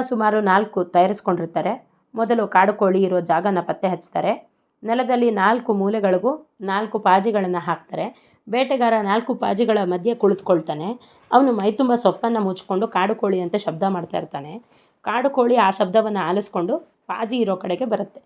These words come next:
ಕೂಡಲೇ ಶಬ್ದ ಮಾಡ್ತಿರುವ ವ್ಯಕ್ತಿ ಆ ಶಬ್ದವನ್ನ ನಿಲ್ಲಿಸ್ತಾನೆ. ಪಾಜಿ ನಡುವೆ ಇರುವ ಸೊಪ್ಪಿನ ಹತ್ತಿರ ಓಡಾಡುವ ಸಂದರ್ಭದಲ್ಲಿ ಯಾವುದಾದ್ರೂ ಒಂದು ಉರ್-, ಉರುಳಿಗೆ ಸಿಕ್ಕಿಕೊಳ್ಳುತ್ತೆ.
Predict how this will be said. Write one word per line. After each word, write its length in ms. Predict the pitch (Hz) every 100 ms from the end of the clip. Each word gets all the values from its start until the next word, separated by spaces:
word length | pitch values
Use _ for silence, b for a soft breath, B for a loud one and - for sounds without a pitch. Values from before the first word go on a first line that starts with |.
| _ _ _
ಕೂಡಲೇ 360 | 240 262 277 269
ಶಬ್ದ 260 | 254 190 233
ಮಾಡ್ತಿರುವ 440 | 220 196 190 180
ವ್ಯಕ್ತಿ 380 | 180 180 294 226
ಆ 160 | 185
ಶಬ್ದವನ್ನ 480 | 190 196 175 214 170 196
ನಿಲ್ಲಿಸ್ತಾನೆ. 540 | 175 170 - - 185 262 _ _ _
ಪಾಜಿ 580 | 226 240 254 277 180 - -
ನಡುವೆ 300 | 220 233 269
ಇರುವ 180 | 240 196
ಸೊಪ್ಪಿನ 360 | 190 190 - 226
ಹತ್ತಿರ 280 | 190 - 185
ಓಡಾಡುವ 440 | 180 196 226 196
ಸಂದರ್ಭದಲ್ಲಿ 880 | 185 180 185 180 175 208 277 202 -
ಯಾವುದಾದ್ರೂ 540 | 202 214 208 202 202 185
ಒಂದು 240 | 170 170
ಉರ್-, 180 | 165 185 _
ಉರುಳಿಗೆ 600 | 214 233 214 208 330 - _ _
ಸಿಕ್ಕಿಕೊಳ್ಳುತ್ತೆ. 760 | 240 240 - 165 151 - -